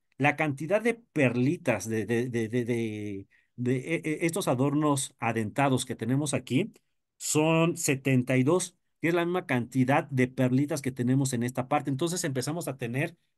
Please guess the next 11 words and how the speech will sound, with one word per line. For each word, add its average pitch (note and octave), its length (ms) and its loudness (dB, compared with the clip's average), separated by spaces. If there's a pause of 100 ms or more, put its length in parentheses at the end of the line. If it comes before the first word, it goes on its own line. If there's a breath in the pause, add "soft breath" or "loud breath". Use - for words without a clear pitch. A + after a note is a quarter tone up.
(280)
diseños, E3 920 2
eh, A2 340 -6
atractivos C3+ 540 0
en B2 80 2
nuestras A2 260 -4
monedas, B2+ 380 0
pero A2+ 180 0
muy E3 480 2 (100)
relacionado C3 520 0
hacia, A#2 320 -2
hacia G2+ 720 -6